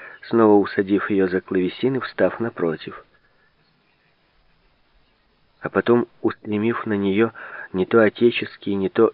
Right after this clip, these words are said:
инквизиторский взгляд, спросил: "Правда ли всё, что вы мне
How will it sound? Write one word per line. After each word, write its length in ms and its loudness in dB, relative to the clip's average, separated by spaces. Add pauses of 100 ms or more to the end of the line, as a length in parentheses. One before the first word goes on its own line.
(100)
инквизиторский 1300 -2
взгляд, 420 -4 (120)
спросил: 520 -6 (2000)
"Правда 420 6
ли 140 -4
всё, 340 -2
что 300 -6
вы 160 -2
мне 240 -6